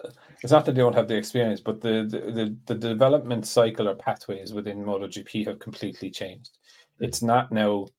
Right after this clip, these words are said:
the, the mechanical aspect of the bike.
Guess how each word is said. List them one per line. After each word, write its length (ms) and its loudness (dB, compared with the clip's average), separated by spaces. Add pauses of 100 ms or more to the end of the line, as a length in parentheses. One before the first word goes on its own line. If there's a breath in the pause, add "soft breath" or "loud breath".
(1300)
the, 440 -2 (220)
the 60 -2
mechanical 680 0
aspect 460 -8
of 100 -10
the 80 -20
bike. 340 -10